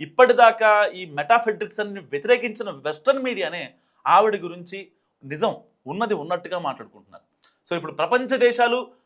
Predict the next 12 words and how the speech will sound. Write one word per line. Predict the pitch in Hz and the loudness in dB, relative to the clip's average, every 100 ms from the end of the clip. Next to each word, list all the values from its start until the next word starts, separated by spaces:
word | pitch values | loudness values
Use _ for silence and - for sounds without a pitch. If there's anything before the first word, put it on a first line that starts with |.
| _ 127 | _ -2
మెటా | 180 254 | 4 6
ఫ్రెడ్రిక్సన్ | 262 226 220 247 247 | 6 2 -4 -4 -4
గురించి | 226 226 208 | -2 -6 -4
మాట్లాడుకుంటున్నాయి. | 196 190 180 185 170 190 196 _ _ _ - | -2 -2 -6 -10 -10 -12 -12 _ _ _ -10
So | 151 | -10
ట్రంప్కి | 117 _ - 214 240 254 226 | -10 _ 4 4 4 -6 -4
ఎదురుగా | 220 196 220 220 | -4 -4 -4 -4
నిలబడి, | 208 185 196 175 143 | -4 -6 -10 -12 -10
"నేనున్నా, | 185 202 202 226 240 _ _ _ 139 | -6 -4 0 0 -2 _ _ _ -14
నువ్వు | 156 117 156 | -14 -6 -6
వస్తావా | - - 226 220 247 | -2 4 6 6 2
యుద్ధానికి | 160 139 208 202 208 | -6 4 4 4 -6